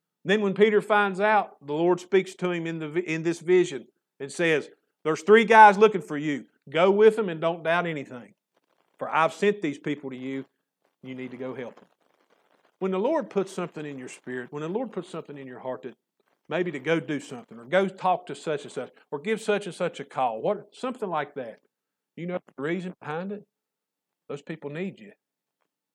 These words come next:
And so we can shrug it off. A lot of times we do that in our natural flesh, right? We shrug it off, "Well,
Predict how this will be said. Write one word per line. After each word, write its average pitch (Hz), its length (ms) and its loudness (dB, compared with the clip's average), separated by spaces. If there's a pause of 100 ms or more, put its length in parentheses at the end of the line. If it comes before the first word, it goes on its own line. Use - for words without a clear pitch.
(240)
And 135 80 -14
so 165 120 -4
we 185 180 0
can 151 360 -10
shrug 180 340 2
it 135 80 -4
off. 147 260 0
A - 20 -4
lot 160 120 0
of 156 60 -14
times 143 240 -8
we 139 100 -8
do 131 220 -8
that 127 180 -6
in 127 60 -16
our 123 120 -8
natural 123 380 -12
flesh, 123 440 -12
right? 123 200 -10
We 139 120 -6
shrug 139 340 0
it 135 60 -6
off, 123 220 -6
"Well, 143 300 -8